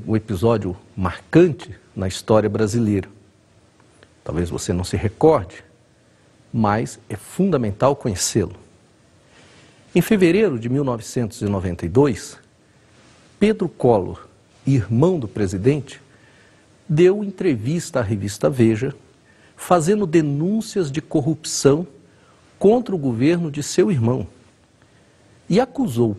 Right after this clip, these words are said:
Paulo César Farias, o tesoureiro da campanha de Fernando Collor, de utilizar-se da amizade com o presidente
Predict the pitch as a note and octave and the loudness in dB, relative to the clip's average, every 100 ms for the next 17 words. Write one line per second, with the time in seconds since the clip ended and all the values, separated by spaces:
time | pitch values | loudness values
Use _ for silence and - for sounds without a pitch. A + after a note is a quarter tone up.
0 | - - G3 G#3+ D#3+ - C#3+ B2+ G#2 G#2 | -6 -2 0 0 -6 -4 0 0 0 -6
1 | - G#2 A2 D3+ G#2+ - - _ _ _ | -2 0 0 -2 -6 -12 -20 _ _ _
2 | - G2+ - D#3+ C3+ A#2 A2 E3+ E3+ A2 | -6 -6 -4 -2 2 2 2 2 0 -4
3 | G#2 - F#2+ F2 B2+ C#3+ G#2 - - G2+ | -6 -4 -8 -2 2 2 2 -6 -4 -2
4 | F2 G#2 - C3+ B2 E3+ - _ _ _ | -2 -6 0 2 2 -2 -12 _ _ _
5 | _ _ _ - E3+ A3 - C#4+ D4+ F#3+ | _ _ _ -4 -2 -2 -2 0 2 2
6 | B2+ A#2+ G2+ - G2+ F2+ B2 D#3+ F3 A#2+ | 2 2 0 -6 -10 -2 2 2 2 -2
7 | G2 B2 F3 E3+ C3+ C3+ C3+ D#3 E3+ A3 | 0 2 2 0 -4 -6 -4 -2 -2 0
8 | E3 C3 C3 - | 2 0 -2 -12